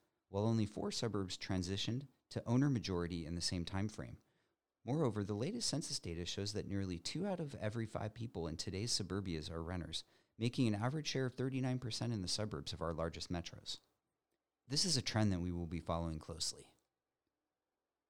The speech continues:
Seattle area home prices take their biggest twelve-month jump ever. Seattle has clocked another month of record-breaking home price growth.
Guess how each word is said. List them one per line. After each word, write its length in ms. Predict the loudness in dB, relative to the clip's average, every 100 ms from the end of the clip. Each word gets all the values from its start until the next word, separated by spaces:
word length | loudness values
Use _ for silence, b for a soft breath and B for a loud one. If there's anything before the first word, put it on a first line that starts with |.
| _ 0
Seattle 400 | 4 6 6 4
area 240 | 4 0
home 180 | 0 -2
prices 400 | -2 -2 -2 -4
take 220 | -4 -4
their 100 | -4
biggest 320 | -6 -6 -6
twelve-month 460 | -6 -6 -2 -2 -2
jump 240 | -4 -4 -6 -6
ever. 300 | -4 -4 -6 -16 _ _ _ _ _ _
Seattle 300 | 2 4 4
has 140 | 2
clocked 320 | 2 0 0 2
another 360 | 2 2 4
month 220 | 4 4
of 140 | 2 2
record-breaking 580 | 0 0 0 0 0 0
home 240 | 2 2
price 260 | 0 -2 -2
growth. 320 | -4 -14